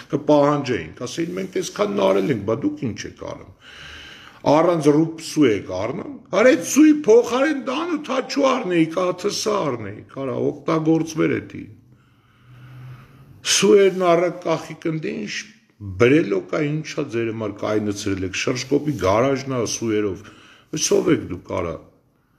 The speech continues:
Սուի փոխարեն կարայի կառնեիք անօթաչուներ, լա հաշվեք այդ սուի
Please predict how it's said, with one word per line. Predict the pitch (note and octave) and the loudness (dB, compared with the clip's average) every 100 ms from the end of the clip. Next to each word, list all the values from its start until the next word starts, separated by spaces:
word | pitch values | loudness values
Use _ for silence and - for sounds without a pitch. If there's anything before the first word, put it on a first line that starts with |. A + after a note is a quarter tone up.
| _ _ _ - _ _ _ _ _ | _ _ _ -20 _ _ _ _ _
Սուի | - - G3+ G3 - | -2 2 4 2 2
փոխարեն | F3+ F3 G#3 A2+ G#3+ | 4 4 4 2 2
կարայի | - D#3+ E3+ F3 | 0 2 2 0
կառնեիք | - C#3 C3+ D#3+ - - - | 0 2 2 0 -4 -4 -2
անօթաչուներ, | E3 E3 E3 - D#3+ - D#3 B2+ G#2 | -2 -2 -4 -2 -4 -4 -4 0 0
լա | B2+ B2+ | 2 2
հաշվեք | C#3 C#3 D#3+ - | 2 0 -2 -2
այդ | D3+ | -4
սուի | - D#3 | 0 0